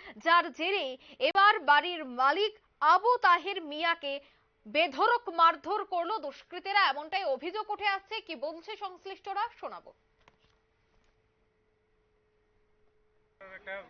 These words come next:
Speaker 2: জায়গা ছিল, জায়গাটার মধ্যে একটা ঘর ছিল, ওই ঘরটা আমি বিক্রি করছিলাম, ঠিক আছে, আমার বসত বাড়ি আর কি, ওই ঘরটা বিক্রি করছিলাম। পরে ওই কিছু টাকা, দশ লাখ টাকা ছিল, ওই ঘরটা দশ লাখ টাকা বিক্রি, বিক্রি করছিলাম। তো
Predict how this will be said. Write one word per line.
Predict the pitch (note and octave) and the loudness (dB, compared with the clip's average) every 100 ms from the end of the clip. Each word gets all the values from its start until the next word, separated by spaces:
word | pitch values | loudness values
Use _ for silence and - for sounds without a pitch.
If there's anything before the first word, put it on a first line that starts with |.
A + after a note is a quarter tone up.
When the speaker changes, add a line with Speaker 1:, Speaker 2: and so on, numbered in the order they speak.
| D3+ | -14
Speaker 2:
জায়গা | E3+ G#3+ G#3 | -12 -10 -12
ছিল, | F#3 G3 B3 - - | -12 -12 -14 -18 -14
জায়গাটার | E3 F3 | -12 -12
মধ্যে | F3 | -12
একটা | F#3 E3+ D#3+ | -16 -14 -12
ঘর | F3 F3 | -10 -10
ছিল, | D#3+ C3 G#2 - - - - | -12 -20 -20 -20 -20 -20 -20
ওই | F3+ | -20
ঘরটা | E3+ F3 G3+ | -16 -14 -12
আমি | G3 | -14
বিক্রি | F#3+ A3+ | -16 -18
করছিলাম, | A#3 F#3 G3 A#3+ - - - - - - - - | -16 -16 -12 -12 -14 -20 -20 -20 -20 -20 -20 -20
ঠিক | F3 | -16
আছে, | G#3+ G#3+ | -14 -12
আমার | F3 E3 | -12 -12
বসত | G#3 F#3+ | -14 -14
বাড়ি | G#3+ | -10
আর | B3+ | -10
কি, | F#3 | -10
ওই | F3+ - | -20 -16
ঘরটা | F#3 F3+ | -14 -14
বিক্রি | G3 G#3+ A#3 | -14 -16 -16
করছিলাম। | A#3+ G#3 G#3+ | -16 -14 -14
পরে | A3 C4 D4 - - - - | -10 -10 -10 -14 -20 -20 -20
ওই | E3 E3 D#3 D#3 D3+ | -18 -18 -16 -18 -20
কিছু | F3 - | -20 -12
টাকা, | G#3 | -12
দশ | G3 G3 | -10 -14
লাখ | F#3+ G3 | -16 -14
টাকা | G#3 G#3+ | -12 -12
ছিল, | G#3 | -12
ওই | A3+ - F#3 D#3+ | -16 -16 -20 -16
ঘরটা | E3+ F3 | -14 -14
দশ | F3 | -16
লাখ | F#3+ F#3+ | -16 -16
টাকা | F#3+ G3 G3+ | -14 -12 -14
বিক্রি, | G3 G3+ F#3+ | -16 -20 -20
বিক্রি | F3 F#3+ | -20 -20
করছিলাম। | F#3 D#3+ B2+ - | -18 -14 -16 -16
তো | - | -20